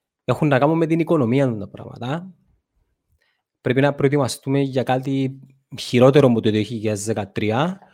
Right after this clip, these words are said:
χωρίς να σας πιάνει ψυχοπλάκωση. Έτσι είναι τα πράγματα. Αποδεχτείτε το. Ε, να προσαρμοστούμε με την νέα πραγματικότητα.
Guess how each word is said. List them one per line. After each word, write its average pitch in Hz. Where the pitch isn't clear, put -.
χωρίς 135
να 170
σας 143
πιάνει 113
ψυχοπλάκωση. 110
Έτσι 180
είναι 139
τα -
πράγματα. 117
Αποδεχτείτε 139
το. 202
Ε, -
να 170
προσαρμοστούμε 170
με 113
την 107
νέα 107
πραγματικότητα. 107